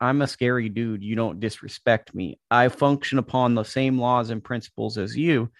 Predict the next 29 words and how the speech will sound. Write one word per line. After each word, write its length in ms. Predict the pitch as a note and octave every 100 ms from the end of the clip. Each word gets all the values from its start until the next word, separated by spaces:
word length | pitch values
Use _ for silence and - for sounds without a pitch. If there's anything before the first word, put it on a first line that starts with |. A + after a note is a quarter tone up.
| _ _ _ _ _ -
I'd 240 | D3+ F3
compare 480 | F#3 F3+ F3+ F3 F3
the 80 | D#3+
murderous 480 | D#3 D#3+ D#3 D3+
Mexican 440 | C#3+ C#3 C#3+ - D3+
to, 40 |
like, 180 | C#3 C#3
a 60 | C#3
Machine 400 | C3+ - C#3 C3+
Gun 240 | C3+ C3+
Kelly, 420 | - C3+ C3 - _ _ -
you 180 | - B2
know, 220 | A2 A2+
in 60 | A2
America. 520 | A#2 A#2+ A#2 A2 F#2+
You 140 | A2
know 80 | C3
what 100 | C3
I 60 | C3+
mean? 220 | C#3+ C#3
It's 180 | B2 C#3+
like, 160 | B2+
this 200 | D3 C#3
is 120 | D3+
a 80 | D#3+
guy 480 | D3+ C#3 C3+ C3 C3 _ _ _ -
where 160 | B2+ B2
there's 240 | B2 G#2+
whispers 760 | A#2+ C#3 - - C#3+ C#3 C3+